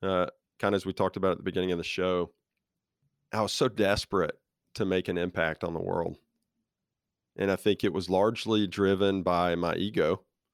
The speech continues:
um, but it was covered up in so many different things, you know. It's like, there's the Christian aspect of me that I'm doing this for God, and, um, a-, and, and I, you know, I could justify it to myself 'cause I wasn't,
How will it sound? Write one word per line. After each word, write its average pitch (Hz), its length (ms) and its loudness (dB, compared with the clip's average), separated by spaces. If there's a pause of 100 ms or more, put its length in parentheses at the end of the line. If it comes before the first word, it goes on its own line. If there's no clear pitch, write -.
(560)
um, 87 480 -2 (320)
but 104 120 2
it 101 60 2
was 92 100 -6
covered 113 360 2
up 113 200 2
in 98 120 0
so 104 220 2
many 98 180 2
different - 360 -2
things, 95 420 0
you 87 60 -4
know. 87 200 0
It's - 240 -6
like, 87 320 -2 (440)
there's 95 200 -4
the 98 80 -8
Christian 110 480 0
aspect 95 580 2
of 92 200 2
me 90 180 0
that 90 280 0
I'm 98 220 -4
doing 98 180 2
this 95 120 -2
for - 140 -16
God, 90 520 2
and, 80 200 -6 (640)
um, 87 480 -2 (800)
a-, - 60 -4 (200)
and, 110 320 2
and 110 200 2
I, 104 100 2 (100)
you 113 140 -4
know, 104 120 2
I 95 100 0
could 90 120 -10
justify 113 480 0
it 78 80 -2
to - 80 -10
myself 87 400 0
'cause 95 140 -2
I 95 60 4
wasn't, 110 420 2